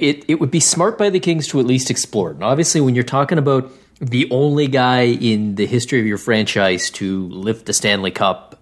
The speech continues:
uh, you know, as your captain, it gets a little bit tricky. It's not just as simple as saying, "Oh yeah, we, you know, these picks are more valuable, and so off we go." But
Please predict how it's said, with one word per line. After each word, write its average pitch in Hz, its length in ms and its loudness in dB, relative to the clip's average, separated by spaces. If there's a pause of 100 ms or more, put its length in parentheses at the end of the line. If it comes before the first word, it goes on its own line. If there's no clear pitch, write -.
uh, 85 460 -2 (300)
you 95 120 -6
know, 90 80 -6
as 85 180 -4
your 135 120 -4
captain, 113 480 -2 (1000)
it 107 120 2
gets - 240 0
a 98 60 0
little 104 460 -2 (120)
bit - 420 -6
tricky. 131 300 0
It's 180 120 -4
not 202 220 0
just - 300 -2
as - 120 2
simple 104 360 0
as 87 120 -2
saying, 95 280 0
"Oh 101 100 -2
yeah, 92 160 0
we, 85 280 -6 (120)
you 87 80 -10
know, 82 120 -12
these 85 200 -8
picks - 380 -2
are 82 260 -2 (380)
more 90 240 2
valuable, 85 580 0
and 80 100 -8
so 85 220 -2
off 85 220 0
we 85 80 -6
go." 85 240 0
But 82 360 -4